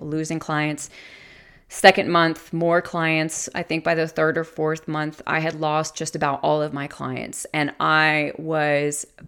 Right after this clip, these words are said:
barely getting by. I was in Vietnam for about a year,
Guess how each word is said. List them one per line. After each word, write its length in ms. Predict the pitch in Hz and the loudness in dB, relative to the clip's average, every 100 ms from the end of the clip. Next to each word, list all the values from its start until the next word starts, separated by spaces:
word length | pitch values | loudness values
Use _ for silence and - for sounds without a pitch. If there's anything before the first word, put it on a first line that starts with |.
| - | -6
barely 380 | 151 151 151 143 | 2 4 4 -2
getting 300 | 135 135 139 | -6 -6 -4
by. 400 | 127 127 - 180 - _ _ - - - _ _ | -4 -4 -6 -10 -18 _ _ -20 -20 -20 _ _
I 140 | 185 214 | 8 10
was 160 | 262 | 8
in 160 | 277 247 | 6 2
Vietnam 580 | 180 180 175 160 160 165 | 4 4 4 2 2 -2
for 220 | - 160 | -2 -2
about 280 | 147 139 139 | 2 2 0
a 40 | |
year, 420 | 139 135 131 - | -2 -4 -4 -6